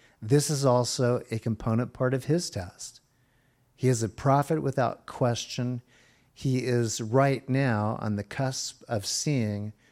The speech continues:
this dynamic first miracle affect everyone, and he's invited into its effect, and he's going to be required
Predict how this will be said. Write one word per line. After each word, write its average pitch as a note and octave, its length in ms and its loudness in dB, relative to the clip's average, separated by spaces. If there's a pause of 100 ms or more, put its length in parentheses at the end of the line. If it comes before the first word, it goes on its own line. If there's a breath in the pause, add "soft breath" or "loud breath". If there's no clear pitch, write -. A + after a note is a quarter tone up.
(320 soft breath)
this A2 320 -2
dynamic A#2+ 720 0
first - 440 -2
miracle A#2+ 580 0
affect G#2+ 500 -4 (180)
everyone, A2+ 760 2 (340 loud breath)
and A2+ 160 -2
he's C#3 540 0
invited A2+ 1040 -2
into C3+ 580 0
its A2 280 -4 (100)
effect, A#2+ 800 0 (580 soft breath)
and A#2 120 0
he's A2 240 0
going C3 340 2
to D3 80 -4
be D3 140 0
required A#2 800 -2